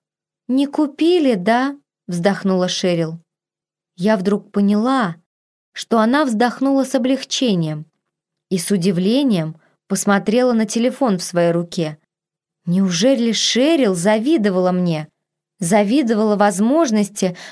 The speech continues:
продаться за большие деньги? Если бы не болезнь Дастина, я никогда не пошла на это. «Не расстраивайся»,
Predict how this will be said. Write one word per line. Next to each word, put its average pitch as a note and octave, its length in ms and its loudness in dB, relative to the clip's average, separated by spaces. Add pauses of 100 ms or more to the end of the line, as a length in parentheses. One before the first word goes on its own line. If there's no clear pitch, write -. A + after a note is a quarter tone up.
(120)
продаться A3+ 600 0
за G3+ 120 0
большие A3+ 480 2
деньги? G3 640 0 (540)
Если G#3 420 0
бы G3 140 2
не G#3 80 2
болезнь G#3+ 540 0
Дастина, G#3 640 0 (320)
я A3 160 2
никогда C4 600 2
не G#3 120 2
пошла G#3+ 500 0
на G3 240 2
это. E3 360 -4 (640)
«Не A#3+ 180 2
расстраивайся», G#3+ 1200 0